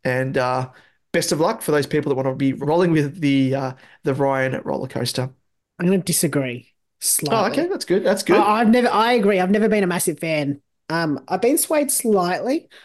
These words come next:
Speaker 2: I'm not picking
Speaker 1: Yes.
Speaker 2: him. <laughs> He's not in my side.
Speaker 1: Mm-hmm.
Speaker 2: Um, and he won't be in my side. Uh, not at the start, at least. Um, but I'd consider him purely on his high floor. Like, I think that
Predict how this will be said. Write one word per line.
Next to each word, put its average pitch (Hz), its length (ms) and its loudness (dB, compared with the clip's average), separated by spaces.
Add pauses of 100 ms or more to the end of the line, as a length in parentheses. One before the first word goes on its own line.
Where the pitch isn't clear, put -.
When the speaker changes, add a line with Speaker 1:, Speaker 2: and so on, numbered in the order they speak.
(160)
Speaker 2:
I'm 208 100 4
not 247 180 0
picking 220 180 4
Speaker 1:
Yes. 180 80 4
Speaker 2:
him. 226 240 2 (120)
<laughs> - 140 -16
He's - 140 -2
not 240 140 0
in 226 60 2
my 202 60 2
side. 170 440 -2 (220)
Speaker 1:
Mm-hmm. 202 260 0 (160)
Speaker 2:
Um, 175 260 0
and 196 100 2
he 202 80 6
won't 196 200 2
be 170 100 2
in 156 60 0
my 156 100 -2
side. 160 340 -2 (400)
Uh, 185 200 0
not 185 160 2
at 160 60 -4
the 151 60 -8
start, 165 260 -2
at 139 120 -6
least. 165 320 -2 (140)
Um, 170 440 0 (800)
but 185 340 -2 (180)
I'd 180 320 -2
consider 202 360 2
him 277 220 2
purely 190 340 2
on 175 80 0
his 160 140 -2
high 151 260 -4
floor. 151 580 0 (440)
Like, 175 320 -2
I 180 100 -4
think 190 240 -2
that 220 240 -2